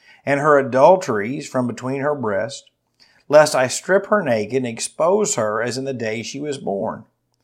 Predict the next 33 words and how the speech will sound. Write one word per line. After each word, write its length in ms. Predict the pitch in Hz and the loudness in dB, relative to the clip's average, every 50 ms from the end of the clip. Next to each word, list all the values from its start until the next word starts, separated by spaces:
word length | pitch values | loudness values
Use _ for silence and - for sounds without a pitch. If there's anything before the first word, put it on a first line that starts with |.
| _ _ _ _ _ - | _ _ _ _ _ -4
and 160 | 151 151 151 | -4 -2 2
make 220 | 151 147 165 175 | 2 2 2 4
her 160 | 160 202 196 175 | 4 4 4 6
like 220 | 143 131 143 139 | 4 4 2 2
a 80 | 175 160 | 0 0
wilderness 580 | 143 131 120 117 117 113 120 135 147 143 - | 0 0 0 0 -2 -2 -4 -4 -4 -6 -8
and 100 | 175 156 | -8 -8
set 340 | - - - 165 180 - - | -6 -4 -2 0 0 0 0
her 260 | - 120 117 123 127 | -2 -4 -6 -4 -2
like 240 | 120 117 123 127 131 | -2 0 0 -2 -2
a 60 | 139 127 | -6 -6
dry 340 | 120 117 110 113 123 135 | -4 -2 -2 0 0 -2
land 380 | 143 131 120 107 98 101 117 135 | -2 -2 -4 -4 -4 -4 -6 -6
and 120 | 139 143 | -8 -8
slay 380 | 127 - - - - 156 185 180 | -10 -10 -8 -6 -4 -4 -2 -2
her 180 | 131 120 110 107 | -4 -4 -4 -4
with 280 | 117 135 135 131 - | -4 -4 -4 -4 -4
thirst." 420 | - - 190 180 - - - - _ _ _ _ _ _ _ _ _ - _ _ _ | -6 -4 -4 -4 -6 -10 -16 -20 _ _ _ _ _ _ _ _ _ -20 _ _ _
God 320 | 160 165 165 180 208 220 185 | -6 -4 0 0 0 0 0
says, 380 | - - 147 120 127 131 - | -2 -4 -2 -2 -4 -4 -6
"Quit 560 | - - - - 180 185 190 196 196 196 - _ _ _ _ _ _ _ | -10 -14 -10 -6 -6 -4 -4 -4 -6 -8 -10 _ _ _ _ _ _ _
pursuing 600 | _ 175 151 135 - - - 180 170 170 170 165 | _ -8 -6 -4 -4 -4 -4 -6 -6 -8 -6 -4
this 200 | 147 139 127 - - - | -4 -4 -4 -4 -4 -4
idol 400 | 127 135 143 156 156 165 160 156 | -2 0 0 0 -2 -4 -4 -2
worship 760 | 143 147 151 143 - - - 123 117 104 104 - - _ _ _ _ _ _ _ _ _ _ _ _ _ _ _ _ _ _ _ _ | 0 0 0 0 -2 -6 -8 -6 -6 -6 -6 -8 -12 _ _ _ _ _ _ _ _ _ _ _ _ _ _ _ _ _ _ _ _
where 180 | - 123 - - | -12 -10 -6 -4
I'm 260 | 131 156 180 190 190 | -2 -2 -2 -2 -2
gonna 220 | 175 185 180 175 | -4 -4 -4 -6
take 320 | 139 - 156 151 143 127 - - _ | -6 -4 -2 0 0 -2 -4 -6 _
all 460 | 131 143 170 185 196 196 190 190 190 | 0 4 6 6 8 8 8 6 4
this 480 | 160 175 170 170 160 - - - - _ _ _ _ _ _ | 4 2 -2 -2 -4 -4 -6 -8 -10 _ _ _ _ _ _
phony 600 | _ _ _ - 165 165 170 175 175 165 151 131 | _ _ _ 0 0 2 2 0 -2 -4 -4 -4
stuff, 580 | - - - 139 110 95 - - - - - | -4 -4 -2 -4 -4 -6 -6 -10 -20 -20 -20